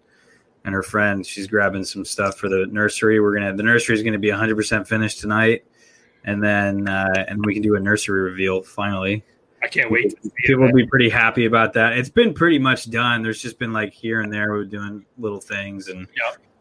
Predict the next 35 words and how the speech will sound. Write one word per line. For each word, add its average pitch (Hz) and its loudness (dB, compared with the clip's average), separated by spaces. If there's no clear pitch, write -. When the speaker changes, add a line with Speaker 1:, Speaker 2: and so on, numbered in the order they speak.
Speaker 1:
waiting 98 0
on 92 -4
stuff. 92 -2
So 95 -8
there's 95 -6
that. 95 0
Speaker 2:
Nice, 156 -4
man. 120 -12
Speaker 1:
Also, 139 4
there's 135 4
a 110 6
special 131 2
guest 107 2
that's 104 -2
gonna 101 -2
be 98 0
coming 101 -2
out 98 -4
to 101 -6
Washington 98 -2
next 95 -4
week. 98 -4
Speaker 2:
Nice. 127 -2
So 131 -14
keep 226 -4
a 269 2
lookout 180 0
for 135 -4
that, 143 0
guys, 123 -2
on 135 0
all 175 2
the 147 -2
social 120 -8
medias. 107 -10